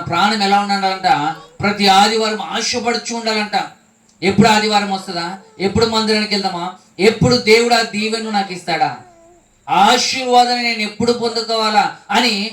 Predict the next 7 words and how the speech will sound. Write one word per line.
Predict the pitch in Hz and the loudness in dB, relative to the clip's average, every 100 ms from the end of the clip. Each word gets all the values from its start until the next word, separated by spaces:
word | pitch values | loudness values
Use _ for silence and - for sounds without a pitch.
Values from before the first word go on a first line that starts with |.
| - - | -12 -6
మన | 220 220 196 | -4 -4 -2
ప్రాణం | 220 262 269 269 254 226 | 0 2 2 -2 -8 -8
తృప్తి | 240 - 285 277 | -8 -4 -4 -4
చెందుతూ | 269 254 269 262 | -8 -2 0 2
ఉండాలి, | 254 247 208 - - - 240 | 2 2 0 -6 -16 -4 2
ఆశపడుతూ | 254 - 254 254 254 262 | 2 2 -2 -2 -2 -2
ఉండాలి, | 262 240 | 0 -2